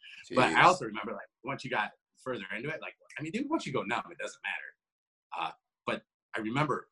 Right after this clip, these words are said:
Speaker 1: my days were so much better when I did that. And I, and I followed through on things so much better. Why? Because I had no desire to do that. So I started my day doing something that I don't really wanna do. But as soon as you take a freezing cold shower and step out of it,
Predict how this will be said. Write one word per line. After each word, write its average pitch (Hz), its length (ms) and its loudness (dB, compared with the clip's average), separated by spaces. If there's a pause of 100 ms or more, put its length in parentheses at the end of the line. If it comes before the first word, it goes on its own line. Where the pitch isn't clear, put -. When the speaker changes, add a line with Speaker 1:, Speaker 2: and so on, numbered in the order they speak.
Speaker 1:
my 95 200 -6 (100)
days 131 300 0
were - 80 -18
so - 300 0
much - 280 -4
better 107 240 2
when 110 160 2
I 76 100 -8 (120)
did 123 180 2
that. 76 200 -6 (340)
And 92 100 0
I, 92 200 2
and 95 100 0
I 87 160 -2
followed 117 320 6
through 107 160 0
on 90 80 -2
things 87 280 -8
so 104 120 -2
much 113 200 -2
better. 73 360 0 (500)
Why? 120 200 8
Because - 280 -10 (140)
I 135 40 -6
had - 200 -4
no 123 120 4
desire 117 320 0
to 101 140 -12
do 165 140 2
that. 90 140 0 (100)
So - 140 -4
I 120 60 0
started 180 320 2
my 120 160 0
day 139 280 0
doing 123 160 -4
something 139 260 -4
that - 120 0
I 101 180 -4
don't 196 280 4
really 131 440 4
wanna 113 240 0 (460)
do. 151 300 -2 (380)
But 117 160 0
as - 140 -6
soon 185 160 8
as 127 100 -4
you 123 160 -2 (500)
take 175 160 -2
a - 140 -2
freezing 147 240 6
cold 123 180 4
shower 139 200 4
and 104 100 -6
step - 260 2
out 107 160 8
of 135 60 0
it, 165 160 0